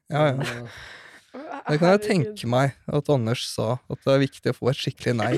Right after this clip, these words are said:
Speaker 2: <clears throat> Nei, men da har du prøvd i hvert fall,
Speaker 1: Ja, ja.
Speaker 2: liksom, at du,
Speaker 3: Ja.
Speaker 2: hvis du sånn halvveis har prøvd og ikke har prøvd
Speaker 1: Ja, ja.
Speaker 2: ordentlig,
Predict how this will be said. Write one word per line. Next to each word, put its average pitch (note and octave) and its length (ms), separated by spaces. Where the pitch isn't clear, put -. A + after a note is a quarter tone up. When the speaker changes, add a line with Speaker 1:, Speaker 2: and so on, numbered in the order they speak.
Speaker 2:
<clears throat> A#3 180
Nei, A3 100
men G#3 140
da F3+ 80
har F3+ 80
du F3 80
prøvd D3 320
i C#3 80
hvert C3+ 160
fall, D3 60
Speaker 1:
Ja, D#3 100
ja. A3 80
Speaker 2:
liksom, B3+ 240
at F3 120
du, E3 80
Speaker 3:
Ja. D3+ 160
Speaker 2:
hvis D#3 220
du E3 100
sånn D#3 160
halvveis B2+ 640
har C#3 80
prøvd E3 300
og D3+ 100
ikke C3+ 140
har - 40
prøvd F3 280
Speaker 1:
Ja, - 0
ja. B2+ 80
Speaker 2:
ordentlig, A#2+ 340